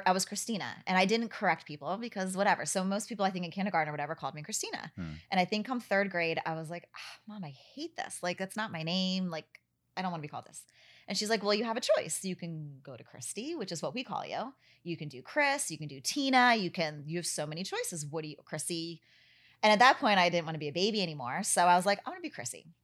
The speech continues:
Speaker 1: So I, I picked Chrissy, and I started changing everything, and I refused to respond to Christina. I was in complete bitch to my family, and I was like, "If you don't call me Chrissy, I won't even answer you."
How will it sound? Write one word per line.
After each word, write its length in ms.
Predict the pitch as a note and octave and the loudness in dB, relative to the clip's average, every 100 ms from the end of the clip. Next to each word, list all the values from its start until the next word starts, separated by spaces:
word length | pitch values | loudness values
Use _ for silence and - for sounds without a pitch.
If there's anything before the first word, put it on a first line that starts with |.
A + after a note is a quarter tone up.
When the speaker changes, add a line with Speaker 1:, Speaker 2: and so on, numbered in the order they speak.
| _ _ - - | _ _ -16 2
Speaker 1:
So 120 | F3+ | 6
I, 80 | F3+ | 8
I 260 | G3+ B3+ F#4+ | 10 10 8
picked 380 | D4 G3+ - - | 4 4 2 -12
Chrissy, 500 | - C#3 G2 D#2+ - | -10 -10 -10 -14 -2
and 140 | F3+ | 4
I 80 | F3 | 6
started 320 | E3+ G3+ G3+ | 8 8 8
changing 400 | G3 F#3+ F#3 F3 - | 4 0 -2 -2 -4
everything, 380 | D#3+ D#3 C#3 C#3+ | -4 -6 -10 -10
and 60 | |
I 80 | D3 D3 | -10 -12
refused 400 | E3 D#3 F3 F3 | -12 -10 -6 -6
to 80 | G#3 | -4
respond 320 | A3+ G3 F#3 | -4 -4 -4
to 40 | - | -4
Christina. 560 | D4+ - E3 D3 F3 - _ _ _ _ - | -6 -6 -6 -8 -10 -14 _ _ _ _ 0
I 100 | F3+ | 2
was 200 | F3 E3 | 2 -2
in 100 | E3 | -6
complete 580 | F3+ F3+ - B3+ D4 G3 | -8 -10 -2 0 0 2
bitch 280 | D#3 - - | 2 2 -2
to 60 | |
my 100 | D3+ | -2
family, 560 | D#3 E3 F3 D#3 D3+ - | 0 0 0 -2 -4 -4
and 120 | D#3+ | -2
I 80 | D#3 | -2
was 120 | D#3 | -2
like, 160 | D#3+ - | -4 -6
"If 80 | D#3+ | -8
you 80 | F3 | -6
don't 100 | F3 | -4
call 120 | F3+ | -2
me 80 | F3+ | -2
Chrissy, 380 | D#3+ D3 D#3+ - | -2 -4 -4 -4
I 120 | D#3 | -6
won't 220 | D3+ D#3 | -6 -8
even 180 | D3+ D3+ G#3 | -10 -8 -6
answer 280 | D4+ - | -6 -6
you." 140 | C#3+ | -6